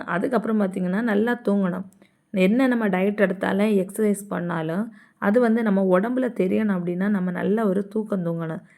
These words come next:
சிலவங்கள பார்த்தீங்கன்னா நல்ல டயட்ல இருப்பாங்க, எக்ஸர்சைஸ் பண்ணுவாங்க, ஒரு ரெண்டு மூணு மாசம் பார்ப்பாங்க, அவங்க உடம்புல ஒரு வித்தியாசமும் தெரியலன்னு சொன்னோன்னா அதை அப்படியே விட்டுருவாங்க. அது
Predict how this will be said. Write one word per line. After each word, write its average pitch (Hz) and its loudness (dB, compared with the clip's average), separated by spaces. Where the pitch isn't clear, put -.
சிலவங்கள 240 4
பார்த்தீங்கன்னா 202 -2
நல்ல 190 -2
டயட்ல 185 -2
இருப்பாங்க, 185 -2
எக்ஸர்சைஸ் 208 -4
பண்ணுவாங்க, 180 -2
ஒரு 180 2
ரெண்டு 196 0
மூணு 196 0
மாசம் 180 -4
பார்ப்பாங்க, 175 -4
அவங்க 170 -2
உடம்புல 208 -2
ஒரு 196 0
வித்தியாசமும் 196 -4
தெரியலன்னு 190 -2
சொன்னோன்னா 180 -4
அதை 196 -2
அப்படியே 185 -2
விட்டுருவாங்க. 185 -4
அது 226 0